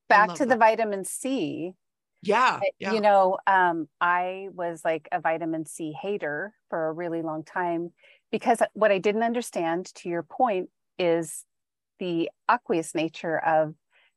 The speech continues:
Speaker 2: the degradation of it. It was pretty, uh, aggressive on the skin. Like, it
Speaker 1: Yeah.
Speaker 2: always irritated my skin. And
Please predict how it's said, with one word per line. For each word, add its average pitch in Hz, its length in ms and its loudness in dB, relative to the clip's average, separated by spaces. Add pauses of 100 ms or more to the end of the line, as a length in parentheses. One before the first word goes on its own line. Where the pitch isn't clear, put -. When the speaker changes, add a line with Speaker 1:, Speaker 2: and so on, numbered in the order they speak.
(240)
Speaker 2:
the 180 140 2
degradation 180 760 0
of 208 180 4
it. 208 340 0
It 180 180 -8
was 175 360 -8 (460)
pretty, 277 600 2
uh, 170 320 0
aggressive 160 580 -4
on 135 160 -8
the 139 80 -12
skin. 143 580 -10 (720)
Like, 202 140 2
it 220 80 2
Speaker 1:
Yeah. 180 120 -10
Speaker 2:
always 208 400 4
irritated 180 520 -6
my 165 140 -2
skin. 208 440 -2
And 175 340 -4